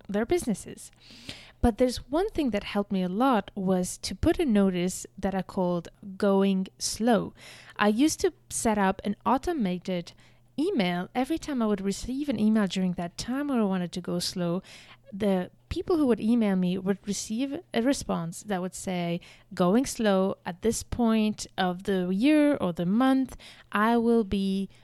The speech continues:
responding to the emails only after seventy-two hours," or you just give the expectations you want them to, uh, to have. So just prepare your audience that you cannot answer to emails as fast as you used to,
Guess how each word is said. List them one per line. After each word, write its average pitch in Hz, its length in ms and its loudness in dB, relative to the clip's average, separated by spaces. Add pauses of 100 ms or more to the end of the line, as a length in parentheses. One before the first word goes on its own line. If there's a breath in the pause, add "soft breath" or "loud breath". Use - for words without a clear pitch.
responding 180 680 0
to - 180 -8
the 170 120 -8
emails 233 600 -6
only 185 280 -4
after 175 280 -8
seventy-two 170 640 -10
hours," 214 720 -2
or 165 500 -10
you 208 220 -2
just 233 220 -4
give 208 380 -2
the - 80 -4
expectations 180 800 -6
you 180 220 -4
want 170 260 -8
them 170 220 -10 (320 loud breath)
to, 175 380 -4
uh, 170 240 -10 (100)
to 190 120 -4
have. - 380 -14 (880)
So 202 420 4 (280 loud breath)
just 311 180 0
prepare 311 300 4
your 247 180 4
audience 214 420 4
that 220 160 -2
you 226 140 2
cannot 190 580 2
answer 190 320 -2
to - 160 -10
emails 180 380 -4
as 208 200 -8
fast 170 320 -8
as 190 120 -4
you 233 80 -4
used 311 300 -4
to, - 140 -10